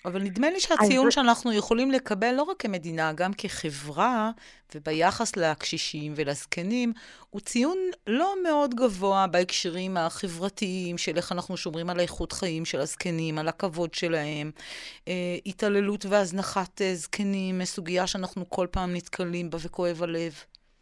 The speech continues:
Speaker 2: אני מסכימה איתך שיש בוודאי שאנחנו עדיין צריכים לעשות, אה, צעדים, אה, משמעותיים נוספים בהקשר הזה, ואני תמיד אמרתי לסטודנטים שלי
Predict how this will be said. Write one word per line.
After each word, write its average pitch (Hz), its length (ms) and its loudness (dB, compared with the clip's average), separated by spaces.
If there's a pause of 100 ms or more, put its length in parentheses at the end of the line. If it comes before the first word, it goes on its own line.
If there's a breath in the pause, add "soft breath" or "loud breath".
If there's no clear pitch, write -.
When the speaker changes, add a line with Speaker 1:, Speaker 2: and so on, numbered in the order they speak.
(840)
Speaker 2:
אני 196 380 4
מסכימה 196 640 2
איתך 277 480 -4
שיש 185 460 -8
בוודאי 185 640 -4
שאנחנו 170 1000 -8
עדיין 185 600 2 (520)
צריכים 190 400 -6
לעשות, 185 680 -6
אה, 180 80 -6 (200)
צעדים, 185 720 -2
אה, 180 260 -10
משמעותיים 180 920 -4
נוספים 180 760 -4
בהקשר 175 960 0
הזה, 156 500 0 (520 soft breath)
ואני 175 400 -2
תמיד 196 380 -2
אמרתי 214 420 -2
לסטודנטים 190 840 -6
שלי 151 500 -4